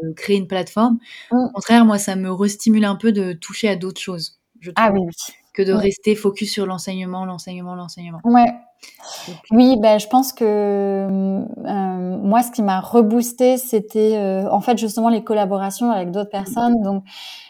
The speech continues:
Speaker 2: je crois qu'il y a quelqu'un qui a quand même, euh, pas mal d'éteint sur mon enseignement, c'est, euh, Agathe Filbé, donc, euh, qui est professeure de mouvement, euh, à Paris, avec qui on propose des stages et des retraites.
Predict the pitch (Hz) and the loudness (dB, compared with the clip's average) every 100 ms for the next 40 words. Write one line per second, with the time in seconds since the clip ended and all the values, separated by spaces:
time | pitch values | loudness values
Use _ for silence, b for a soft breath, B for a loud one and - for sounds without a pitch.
0 | B - 240 226 208 185 202 196 233 226 | B 0 2 4 2 0 0 0 -2 0
1 | 185 214 208 208 208 _ - - - - | -4 -4 -4 -4 -6 _ -10 -8 -6 -8
2 | - - - 220 226 226 190 214 214 226 | -10 -4 2 4 4 2 2 0 0 -4
3 | 233 233 202 196 190 190 202 196 196 226 | -4 -4 -4 -2 -4 -6 -6 -4 -2 -2
4 | 226 - 202 196 185 180 180 202 190 208 | -4 -6 -4 -4 -4 -6 -6 -4 0 2
5 | 214 - - 208 202 262 - _ - 196 | 0 -4 -4 -2 2 2 2 _ -10 -4
6 | 196 196 196 185 - 190 - 190 - 214 | -2 -2 -4 -6 -4 -6 -6 -14 -4 -2
7 | 202 196 202 202 208 214 202 180 180 - | 0 0 0 0 0 0 -2 -4 -8 -8
8 | 180 185 185 196 294 - 185 185 185 - | -6 -2 -2 0 0 0 0 -4 -8 -8
9 | 226 208 196 190 185 - _ 202 208 208 | -6 -2 -2 -4 -8 -12 _ -6 -2 -4
10 | 196 175 190 190 185 226 220 202 175 185 | -4 -8 -6 -6 -4 -2 0 -2 -6 -8
11 | 180 180 254 262 - | -8 -6 -4 -4 -6